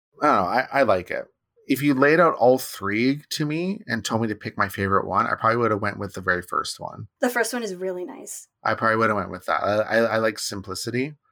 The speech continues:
Speaker 2: Although
Speaker 1: So I
Speaker 2: I
Speaker 1: probably would have picked
Speaker 2: do
Speaker 1: that.
Speaker 2: love the second one. The second one was so, so nice.
Speaker 1: Hmm. Yeah, I, I probably would have went with the first one if you maybe choose. Like, if I had to choose one, it would probably would have been the first. I don't know. I just, like, I think w-, for me, like,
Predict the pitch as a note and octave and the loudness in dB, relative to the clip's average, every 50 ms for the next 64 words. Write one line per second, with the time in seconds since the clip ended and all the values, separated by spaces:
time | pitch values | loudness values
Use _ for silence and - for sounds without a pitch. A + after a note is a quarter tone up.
0 | _ - B3+ B3 B3 B3 - - B3+ - - - A#2 A2+ A2+ G#2 G#2 - C#4 C4 | _ -2 -2 0 0 0 2 0 0 2 2 2 2 2 2 0 2 2 2 2
1 | C4 C4 B3+ B3+ B3 - - A3 A3 A3 A3 G#3+ G3 F#3+ G#3+ G#3 - - - F#3+ | 2 0 0 0 0 0 0 0 2 2 2 0 -2 -4 -6 -6 -6 -6 -6 -8
2 | F#3 - G3+ G3+ G3+ G3+ F#3+ F#3+ F#3 F#3+ F#3+ G#3 G#3+ G#3 - - G#3+ G3 - A#3 | -8 -8 -10 -12 -10 -10 -8 -8 -8 -8 -6 -6 -6 -6 -6 -6 -8 -8 -8 -10
3 | A3+ A#3 A#3+ A#3 A#3 - - - - - A3+ G#3 G3+ G3 G3+ G3+ G3+ - - - | -10 -12 -12 -12 -10 -10 -10 -10 -6 -2 -2 -2 -2 -2 -4 -8 -8 -10 -6 -4
4 | G3+ F#3+ F#3+ F#3 - - - G#3+ A3 - - - - _ _ _ _ _ - G#2+ | -4 -4 -4 -6 -8 -10 -12 -12 -10 -10 -12 -12 -14 _ _ _ _ _ -6 -4
5 | G#2 G2+ G2 F#2+ F#2+ F#2 F2+ F2+ F#2 F#2+ _ _ _ - - - G2+ A2 - - | -2 -2 -2 -2 -4 -6 -8 -10 -14 -18 _ _ _ -4 -2 0 0 2 4 2
6 | C#3+ C#3 D#3 D3+ C#3+ B2+ A2+ G#2 F#2+ F2 E2 - - - - - - - - - | 2 2 2 2 2 2 2 0 -2 -4 -6 -8 -12 -16 -16 -14 -12 -12 -10 -10
7 | - - F2+ F#2 F2+ F2+ - G2 G2 F#2 G2 F#2+ F#2+ F2+ F#2+ F#2 - - - - | -8 -8 -8 -8 -10 -12 -14 -16 -14 -12 -10 -10 -10 -10 -14 -14 -8 -4 -4 -4
8 | F#2+ F#2+ - - - A2 G#2 A2 A#2+ B2 B2+ A#2 G#2 F#2+ - - G#2+ F#2 F2 F#2 | -4 -6 -6 -2 -2 -2 0 0 0 0 0 -2 -4 -6 -6 -4 -4 -6 -6 -8
9 | F2+ F2 F2 F2 F2+ D#2 D#2 D#2 D#2+ F#2+ G#2 - G2+ F#2+ F#2 - F#2+ F2+ F2 F2 | -8 -6 -2 -2 -2 -2 -2 -6 -10 -12 -10 -8 -6 -8 -4 -2 -2 -2 -2 -4
10 | E2+ E2 E2 D#2+ D#2+ - - - - - - - - - - - _ _ _ _ | -6 -6 -8 -10 -10 -14 -10 -8 -8 -8 -6 -8 -10 -10 -10 -14 _ _ _ _
11 | _ _ _ _ - B2 B2 A#2+ A#2 G#2+ G2 A#2 A#2 B2 - - C3 A#2 A2 - | _ _ _ _ -2 0 2 2 4 4 4 2 0 -2 2 4 4 4 4 2
12 | - _ _ _ _ _ _ _ _ - - - F3 F#3 F#3+ - - - - B2+ | -4 _ _ _ _ _ _ _ _ -2 0 2 2 0 0 -4 -8 0 2 2
13 | C3+ C3 - - - C3 A#2+ A2+ A2 A2 A2 A#2 A#2+ A#2+ A#2+ - G#2 G#2+ G2+ | 2 2 -2 -2 0 2 2 2 2 0 0 0 -2 -2 -4 -2 -2 -2 -2